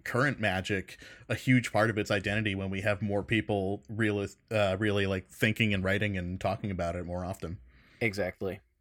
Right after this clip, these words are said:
Speaker 2: And that also gives Spikes a place to live in the Magic ecosystem. Uh, which, not to say that Spikes shouldn't play other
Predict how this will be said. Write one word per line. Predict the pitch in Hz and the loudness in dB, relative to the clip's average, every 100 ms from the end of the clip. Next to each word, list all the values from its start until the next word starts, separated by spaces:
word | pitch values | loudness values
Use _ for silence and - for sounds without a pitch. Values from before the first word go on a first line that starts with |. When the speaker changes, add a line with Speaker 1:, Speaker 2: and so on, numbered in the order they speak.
| - | -4
Speaker 2:
And | 110 110 107 - _ _ _ _ _ _ _ _ _ _ - | 0 2 0 -4 _ _ _ _ _ _ _ _ _ _ 4
that | 165 175 | 6 6
also | 143 151 - 165 147 | 6 6 6 2 2
gives | 123 117 117 110 - - _ - | 4 6 4 0 -10 -14 _ -10
Spikes | - 117 107 - - - - | 0 4 4 2 -6 -8 0
a | 104 98 | 2 2
place | - 98 95 - | 2 0 0 -2
to | - 104 | -2 -2
live | 87 87 87 _ - | 0 -4 -8 _ -2
in | 107 98 95 | 0 2 0
the | 92 | 0
Magic | 92 - 92 - - _ _ _ 101 | -2 -2 -4 -4 -16 _ _ _ -8
ecosystem. | 92 87 - 90 - 87 82 _ _ - _ _ - | -4 -4 -2 -6 -4 -6 -6 _ _ -20 _ _ 2
Uh, | 95 98 92 - | 4 6 4 2
which, | 107 104 - | 0 0 -6
not | 104 123 175 - | 0 2 2 0
to | 175 | -2
say | 170 160 | 0 2
that | 156 - | 2 2
Spikes | - 127 147 - | -2 0 0 0
shouldn't | - - 135 156 - - | -4 0 2 0 -6 -2
play | 147 135 120 | 4 6 6
other | 123 147 170 | 4 4 2